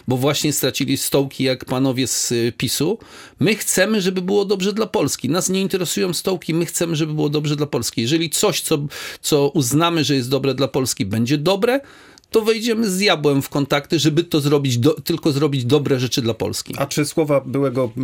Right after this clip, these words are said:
Speaker 2: premiera Mateusza Morawieckiego nie odczytuje pan jako zrobienie miejsca dla Konfederacji? Mateusz Morawiecki powiedział w jednym z wywiadów ostatnio, między innymi, em, był w głębokim sporze z, e, ministrem Ziobrą. „Miałem żal, że reforma wymiaru sprawiedliwości nie idzie tak, jak mogłaby być”. To nie jest troszeczkę odsunięcie,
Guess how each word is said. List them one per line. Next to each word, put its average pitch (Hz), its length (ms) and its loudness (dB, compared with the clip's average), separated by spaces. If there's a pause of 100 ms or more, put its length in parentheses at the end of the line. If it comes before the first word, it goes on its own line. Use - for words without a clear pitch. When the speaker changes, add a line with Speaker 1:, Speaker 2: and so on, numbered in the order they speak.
Speaker 2:
premiera 123 360 0
Mateusza 117 420 -2
Morawieckiego 110 920 -2
nie 117 180 0
odczytuje 117 500 -4
pan 113 220 -4
jako 113 220 -4
zrobienie 113 440 -2
miejsca 113 420 -2
dla 107 120 -2
Konfederacji? 110 760 -4 (300)
Mateusz 113 320 -4
Morawiecki 110 540 -2
powiedział 107 420 -4
w 101 140 -10
jednym 107 260 -2
z 98 60 -8
wywiadów 107 380 -4
ostatnio, 110 440 -4
między 110 360 -2
innymi, 113 340 -2 (360)
em, 110 460 -4
był 135 400 0
w 120 100 -2
głębokim 131 560 -2
sporze 104 540 -2
z, - 200 -10
e, 107 320 -4
ministrem 110 460 -2
Ziobrą. 135 340 -2
„Miałem 117 360 0
żal, 117 240 0
że 113 120 -2
reforma 110 360 -2
wymiaru 110 280 -2
sprawiedliwości 110 560 -4
nie 110 80 0
idzie 107 120 -2
tak, 107 120 0
jak 104 120 -4
mogłaby 104 360 -2
być”. 98 240 -8
To 110 100 -4
nie 110 140 -2
jest 107 400 -6
troszeczkę - 520 -8
odsunięcie, 120 760 -4